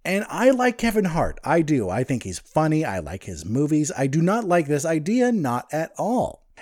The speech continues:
If you're gonna make a Christmas movie, make your own fucking Christmas movie. Remaking a movie is one thing,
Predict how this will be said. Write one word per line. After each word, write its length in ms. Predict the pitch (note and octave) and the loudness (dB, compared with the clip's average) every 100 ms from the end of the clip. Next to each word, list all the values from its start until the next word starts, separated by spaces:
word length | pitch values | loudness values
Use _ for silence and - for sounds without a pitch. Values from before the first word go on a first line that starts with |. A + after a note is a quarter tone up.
| - | -6
If 120 | D#3 | -4
you're 100 | E3+ | -2
gonna 340 | D#3 B3+ C4+ | 0 2 4
make 440 | A#3+ F3 F#3 G3 - | 2 4 2 2 -2
a 180 | - D3 | -6 -6
Christmas 720 | - - - E3 - F3+ D#3+ | -6 -10 -2 -2 0 -2 -2
movie, 460 | C3 A2 F2 A#1 - - | -2 -2 -4 -12 -16 -4
make 400 | C3+ F3+ A3+ A3+ | 2 4 4 0
your 220 | D#3 C#3+ | 0 2
own 280 | C#3+ D#3 D#3+ | 2 2 0
fucking 540 | - - E4 E4 D3 | -4 -4 -2 0 0
Christmas 480 | C#3+ C3+ A#2+ C3 - | 0 -2 -2 -4 -4
movie. 440 | A2+ F#2+ - - _ | -4 -6 -8 -18 _
Remaking 640 | - D3 C4 C#4+ C4 C4+ | -2 2 4 4 4 4
a 40 | B3+ | 6
movie 300 | A#3+ A3 A#3 | 6 4 2
is 120 | F#3+ | 2
one 240 | F#3 F#3 | 2 2
thing, 340 | D#3+ F2+ - | 0 -4 -8